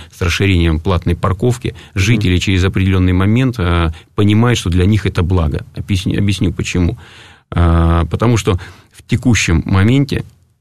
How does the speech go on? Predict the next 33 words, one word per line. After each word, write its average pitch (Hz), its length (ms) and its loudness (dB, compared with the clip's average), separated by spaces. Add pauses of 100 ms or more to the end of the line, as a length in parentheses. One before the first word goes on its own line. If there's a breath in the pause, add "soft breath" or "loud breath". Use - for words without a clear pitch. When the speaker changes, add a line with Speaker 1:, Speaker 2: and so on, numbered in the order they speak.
(120)
Speaker 1:
наша 104 380 4
задача, 92 520 0 (280)
первое — 87 440 2
это - 180 0
обеспечить 101 760 0
жителей 87 500 0
тех 85 180 -2
территорий, 87 380 0
куда 85 240 0
платная 82 420 -2 (140)
приходит 87 360 -2
парковка, - 440 -2 (160)
постоянным 98 640 2
машинам 85 400 0
место. 80 260 -2
Вот - 120 -4
на 104 80 0
примере 101 360 2
того, 95 360 -2 (280 loud breath)
э, 87 160 2
с 85 60 2
чего 107 200 0
мы 104 100 4
начинали, 135 460 2
да, 98 280 0 (260 loud breath)
была 95 540 2
загрузка, 95 540 0
была 87 240 2
загрузка 87 360 0
сто 139 200 -2
процентов 110 560 -2
и 107 40 2
выше, 104 400 0